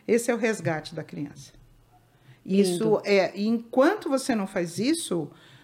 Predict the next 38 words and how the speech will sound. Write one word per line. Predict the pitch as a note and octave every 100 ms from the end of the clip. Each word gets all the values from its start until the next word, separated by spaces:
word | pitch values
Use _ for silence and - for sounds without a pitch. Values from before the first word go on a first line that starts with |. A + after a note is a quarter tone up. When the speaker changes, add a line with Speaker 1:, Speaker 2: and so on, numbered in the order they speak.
| _
Speaker 1:
você | F3 G3 G#3
não | G#3 G3+
abre | G3 G3+
mão | G3+ F3
da | E3+
performance. | E3+ E3+ E3 C#3 C3+ - - - _ _ _ _ _ _ _ _
Speaker 2:
Tem | C4 A#3+
gente | C4 -
que | A3+
não | F#3
quer | G3+ G3+
fazer | F3+ E3
isso, | F3 F#3+
tem | F3+
medo | F3 F3+ F#3+ E3
de | D#3
fazer? | D#3
Speaker 1:
Muito. | D3+ D#3+ G3 - B3 D#3 -
Speaker 2:
É? | E3+ F#3 - _ -
Speaker 1:
Vai | C#3
ter | C#3 D3+
que | E3+ F3+
ter | -
autonomia. | E3+ E3+ G3+ G#3 G#3+ A#3 F#3+ - _ _ _ - -
Speaker 2:
É, | E3 E3 E3 E3
porque | E3 G3
implica | F#3+ - F#3+ F#3
em | G3+
ter | F#3+
autonomia. | F#3 - F#3 F3+ F3 F3+ F3 D#3 D3+ - - - -
Speaker 1:
Eu, | - F#3+ -
eu | F#3+ E3
assisti | F3+ - F#3 -
um | G#3
documentário | F#3 F#3 E3+ D3+ E3+ D#3 D#3+ D#3+ D#3+
dos | D#3 D3+
escravos | D#3+ - E3+ D3+ D3+ D3
romanos. | - D3+ C3 G#2+ G2 -